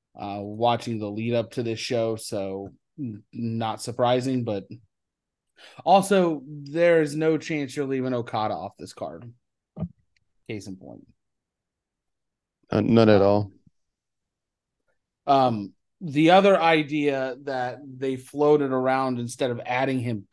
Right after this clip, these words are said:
Speaker 1: to it, uh, was to have an impromptu main event with him facing the winner of Styles and Elgin.
Speaker 2: Mm,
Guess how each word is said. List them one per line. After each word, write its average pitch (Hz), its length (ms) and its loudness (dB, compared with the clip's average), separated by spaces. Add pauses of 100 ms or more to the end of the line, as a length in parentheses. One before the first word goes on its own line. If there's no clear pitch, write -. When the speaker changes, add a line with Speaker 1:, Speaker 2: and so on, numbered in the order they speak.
(120)
Speaker 1:
to 143 220 0
it, 208 380 -2 (600)
uh, 127 340 4
was 135 460 0
to 151 100 -8
have 135 260 -4
an 123 140 -8
impromptu 147 800 0
main 139 260 -2
event 123 640 -4 (440)
with 123 180 -4
him 139 280 0
facing 127 540 -2
the 120 80 -4
winner 120 280 -4
of 113 100 -6
Styles 113 380 -2
and 104 100 -12
Elgin. 101 460 -10 (3000)
Speaker 2:
Mm, 165 360 0